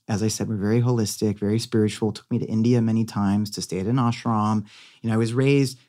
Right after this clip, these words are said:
certainly Catholic, but also with a very strong kind of Eastern influence about reincarnation and karma and all that stuff. And so I took a beat and I was like, "I am not on the path that my parents put me on. And I need to find out why, and I need to change it." And so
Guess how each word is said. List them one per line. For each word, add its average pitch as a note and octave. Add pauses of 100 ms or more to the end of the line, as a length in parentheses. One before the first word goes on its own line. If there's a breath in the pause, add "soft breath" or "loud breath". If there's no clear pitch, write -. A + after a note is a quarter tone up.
certainly C#3+
Catholic, G3+
but B2
also A#2+
with G#2
a A2+
very A2+
strong G2+ (160 loud breath)
kind A2+
of F#2+
Eastern A#2
influence F#3+
about G#2 (300 soft breath)
reincarnation B2+
and G2
karma D3+
and A#2
all A#2+
that A2+
stuff. - (360 soft breath)
And A2+
so B2
I A#2
took F#3
a D#3
beat B2
and A2
I A2+
was A#2
like, A2 (100)
"I B2+
am D3
not A2
on G#2+
the G2
path D#2+
that -
my - (100)
parents E2+
put -
me B2
on. B2+ (600)
And G2
I A2
need B2
to B2+
find A2
out D#2+
why, G#2+
and G#2
I G2
need F#2
to D#2+
change D#2+
it." -
And A#2+
so A2+